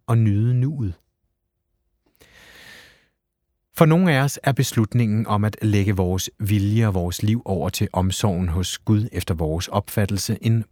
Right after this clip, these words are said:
proces, ikke noget, der sker på et øjeblik. Men ved at træffe denne beslutning, forpligter vi os til at praktisere dette trin i vores liv. Når vi bliver fristet til at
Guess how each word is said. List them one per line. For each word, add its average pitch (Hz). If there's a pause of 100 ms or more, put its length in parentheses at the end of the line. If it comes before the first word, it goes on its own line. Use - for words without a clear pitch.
proces, - (340)
ikke 135
noget, 113
der 113
sker 107
på 95
et 85 (100)
øjeblik. - (840)
Men 127
ved 127
at 127
træffe 127
denne 104
beslutning, 87 (240)
forpligter -
vi 110
os - (140)
til 92
at 90
praktisere 113
dette 101
trin 85
i 98
vores 82
liv. 76 (680)
Når 104
vi 92
bliver 87
fristet -
til -
at 92